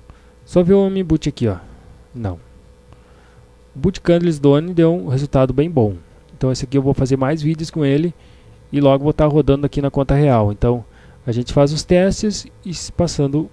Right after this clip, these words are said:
por positivo a gente pa-, ó, agora sim, ó. A M-Boot, ó, já está com três entradas, ó.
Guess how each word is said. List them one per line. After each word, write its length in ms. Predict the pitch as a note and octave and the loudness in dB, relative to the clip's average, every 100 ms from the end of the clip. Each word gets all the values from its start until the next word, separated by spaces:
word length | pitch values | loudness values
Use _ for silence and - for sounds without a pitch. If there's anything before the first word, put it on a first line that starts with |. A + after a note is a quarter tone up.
| - | -2
por 160 | C#3 C3 | 0 2
positivo 520 | D3 D3 E3 E3 F3 | 0 0 0 0 2
a 60 | |
gente 220 | F3 F3+ - | 0 -2 0
pa-, 240 | D3 D3+ | 0 2
ó, 220 | D3 C3 | 2 2
agora 280 | A2+ C3+ D#3+ | 4 2 2
sim, 280 | - - A#2+ | 0 -2 -2
ó. 140 | G2+ F#2+ - - - - - - | -2 -4 -12 -20 -20 -20 -20 -4
A 100 | C#3 | 0
M-Boot, 600 | E3 G3+ F3 G3+ G#3 F3 | 2 0 0 0 0 2
ó, 180 | D3+ D#3+ | 4 4
já 120 | D#3 | 2
está 300 | D3+ - C#3+ | 0 0 0
com 320 | D3+ C#3 C#3+ D#3+ - - - - - - _ _ - - - - | 0 0 0 -4 -16 -20 -20 -20 -20 -20 _ _ -20 -20 -20 -6
três 240 | - D3 D#3+ | 2 4 4
entradas, 580 | F#3 F3+ C#3+ A2 F#2 | 2 4 4 4 0
ó. 100 | F2 | -6